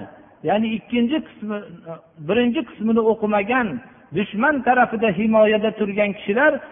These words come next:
ular kelishib siz bilan birga namoz o'qishsin. "Walyakhudhu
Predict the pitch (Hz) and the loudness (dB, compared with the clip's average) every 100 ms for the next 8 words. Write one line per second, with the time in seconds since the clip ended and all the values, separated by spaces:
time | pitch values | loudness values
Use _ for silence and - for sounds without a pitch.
0 | - - 160 180 214 220 - - - - | -20 -10 -4 2 2 2 -10 -20 -8 0
1 | 202 208 - 285 - 185 170 180 185 175 | 0 0 -4 -6 -6 -8 -6 0 0 0
2 | 170 165 160 151 135 117 - - 76 - | -4 -2 -4 -2 -4 -4 -10 -20 -20 -20
3 | _ _ _ _ _ _ _ _ _ _ | _ _ _ _ _ _ _ _ _ _
4 | _ _ _ 139 175 220 240 - - 233 | _ _ _ -4 -2 0 -2 -2 -2 -2
5 | 285 | 0